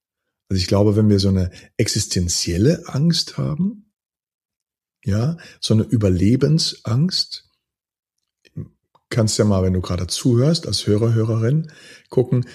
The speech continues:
Also ich kenne das zum Beispiel von mir ganz stark. Ich bin, hab Höhenangst. Und wenn ich irgendwo oben bin, dann habe ich natürlich, sei es im Flugzeug, aber noch viel schlimmer auf dem Balkon oder so einer, so einer hohen Brücke oder sowas,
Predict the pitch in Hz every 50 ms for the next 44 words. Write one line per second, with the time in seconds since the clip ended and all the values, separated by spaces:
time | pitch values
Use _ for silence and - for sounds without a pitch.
0 | - _ _ - 117 110 98 107 - - 131 117 - - _ _ _ _ _ -
1 | - - 135 131 127 - - 113 101 101 90 92 92 92 104 135 151 135 113 127
2 | 131 - - - 95 90 98 113 135 - - - - - 175 - - - 107 107
3 | 107 107 104 101 104 - - - 120 117 110 98 - - - - - - - _
4 | _ _ _ _ _ _ _ _ _ _ _ - - - - - - - 107 101
5 | 104 107 120 120 123 - - 110 131 151 160 139 110 95 - - 135 151 147 107
6 | 90 85 90 90 104 131 139 120 101 95 98 - 127 123 - 117 107 - - 117
7 | 113 117 113 - - - 120 107 104 101 113 123 - 123 110 101 - - 143 147
8 | 151 - - - 143 135 131 131 - - - - 110 107 107 110 104 - - 131
9 | - - 123 123 123 - 107 - 107 92 90 87 85 - - 107 110 117 123 120
10 | 120 120 - - - - - - _ _ _ - 110 104 98 95 92 92 90 90
11 | 87 87 90 87 87 87 85 90 104 107 95 85 87 92 110 131 - - - 143
12 | 139 135 135 139 131 139 156 165 - - - _